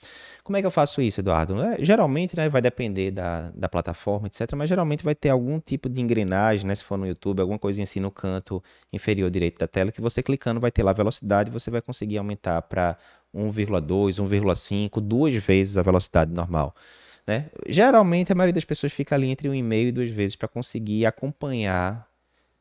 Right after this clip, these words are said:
com clareza, né, a, o conteúdo, né? Acima de duas vezes, realmente, quase ninguém consegue acompanhar, mas um e meio ali pra cima, a maioria das pessoas consegue. Porque, com isso,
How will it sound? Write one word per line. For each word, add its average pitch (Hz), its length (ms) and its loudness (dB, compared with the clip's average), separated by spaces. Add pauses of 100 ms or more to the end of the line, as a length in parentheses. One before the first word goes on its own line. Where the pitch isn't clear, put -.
(100)
com 117 200 -2
clareza, 92 680 4
né, 95 280 4
a, 92 300 6
o 101 80 -4
conteúdo, 80 580 -4
né? 80 120 -2
Acima 117 240 -2
de 120 60 -4
duas 120 160 -2
vezes, 107 240 -2
realmente, 101 720 -4 (320)
quase 104 240 4
ninguém 90 220 -2
consegue 87 260 -4
acompanhar, 92 640 -6 (260)
mas - 240 -4 (140)
um 113 220 -4
e 143 80 0
meio 110 280 2
ali 101 140 2
pra 98 140 0
cima, 110 280 -4
a 113 40 -4
maioria 110 200 -2
das 101 120 -4
pessoas - 260 -8
consegue. 80 380 -4 (240)
Porque, 147 320 4
com 190 240 4
isso, 131 440 4